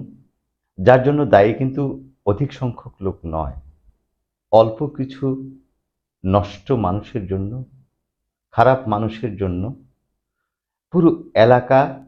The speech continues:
ভাবমূর্তি নষ্ট হচ্ছে। আমাদের এখানে ধরুন আধিপত্য বিস্তার রয়েছে, কি হয়?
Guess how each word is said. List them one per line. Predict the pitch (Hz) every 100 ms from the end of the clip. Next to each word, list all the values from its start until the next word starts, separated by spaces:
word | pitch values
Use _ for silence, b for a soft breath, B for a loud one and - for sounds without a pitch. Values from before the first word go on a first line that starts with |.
| _ _ _ _
ভাবমূর্তি | 80 95 85 92 87 101 87 71 - _
নষ্ট | 90 78 - -
হচ্ছে। | 71 - _ _ _ _ _ _ _ _ _ _ _ _ _ _ _ _ _ _ b b b
আমাদের | 135 160
এখানে | 160 165 139 95 113 101
ধরুন | 104 107 104 - - _ _ _ _ _ _ _ _ _ _ _ -
আধিপত্য | 98 110 113 113 - 117 110 - _ _ _ _ _ _ _
বিস্তার | 87 95 - 95 76
রয়েছে, | 71 - - 76 - _ _ _ _ _ _ _ _ _ _
কি | 160
হয়? | 98 73